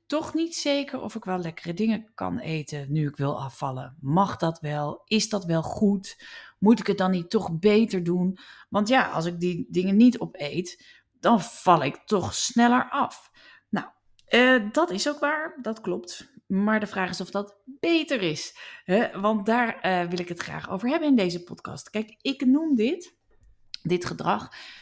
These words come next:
Eh, nou, een paar voorbeelden hoe, hoe zich dat kan uiten is, eh, nou, dat was, eh, toevallig dan de vraag uit het vorige coachuur, zei een mevrouw van: "Ja, ik heb heel vaak aan het einde van de dag, nou, eigenlijk helemaal niet zoveel gegeten. Dus ik heb nog wel wat over in mijn, eh,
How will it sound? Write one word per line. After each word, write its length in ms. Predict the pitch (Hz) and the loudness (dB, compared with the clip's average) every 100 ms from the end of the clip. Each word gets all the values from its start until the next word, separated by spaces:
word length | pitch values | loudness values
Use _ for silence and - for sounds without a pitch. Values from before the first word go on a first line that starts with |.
| - | -12
Eh, 260 | - 170 160 | -2 0 0
nou, 280 | 170 135 151 | -2 -4 -2
een 60 | |
paar 220 | 214 202 | 2 2
voorbeelden 520 | 185 247 247 254 240 208 | 2 2 4 4 6 4
hoe, 160 | 202 | 4
hoe 300 | 180 160 170 | 0 0 0
zich 200 | 151 127 | -2 -8
dat 200 | 120 120 | -12 -14
kan 240 | - 123 - | -6 -6 -2
uiten 540 | 180 208 208 208 208 | 0 0 0 -2 0
is, 520 | 175 180 175 - - | 0 2 0 -6 -12
eh, 280 | - 156 139 139 - | -10 -8 -8 -12 -10
nou, 240 | 170 - | -8 -8
dat 180 | - 156 | -12 -10
was, 180 | 147 - | -8 -8
eh, 120 | 139 | -8
toevallig 380 | - - 143 147 | -10 -10 -10 -8
dan 160 | 143 | -6
de 80 | 139 | -4
vraag 400 | - 160 147 143 | -4 0 0 0
uit 100 | 139 | -6
het 140 | 151 - | -6 -6
vorige 380 | 175 165 165 | -4 -4 -4
coachuur, 460 | 165 180 185 180 165 | -2 0 0 -2 -4
zei 200 | 165 156 | -2 -2
een 80 | 156 | -4
mevrouw 380 | 143 - 147 147 | -8 -4 -4 -4
van: 160 | 160 | -6
"Ja, 140 | 151 156 - - - | -4 -6 -8 -18 -20
ik 60 | - | -6
heb 120 | 165 | 0
heel 160 | 196 170 | 4 4
vaak 160 | 170 | 2
aan 100 | 147 | -2
het 80 | 143 | -4
einde 240 | - 185 180 | -2 -2 -2
van 120 | 165 | -4
de 100 | 160 | -2
dag, 320 | 185 196 - _ - _ | -2 -2 -6 _ -20 _
nou, 160 | - - | -2 0
eigenlijk 400 | 185 185 190 190 | -2 -2 -2 2
helemaal 240 | 202 185 | 2 2
niet 180 | 156 143 | 0 -4
zoveel 340 | 156 131 156 | -6 -6 -8
gegeten. 560 | 139 - 254 269 269 269 | -8 -6 -2 -2 -2 -4
Dus 140 | 196 | -4
ik 80 | 165 | -4
heb 120 | 254 | -8
nog 80 | - | -8
wel 120 | 156 | -8
wat 160 | - - | -8 -6
over 500 | - 269 285 277 269 | 4 4 4 0 -2
in 140 | 254 247 | 2 4
mijn, 440 | 240 233 233 | 6 6 4
eh, 60 | 233 | 2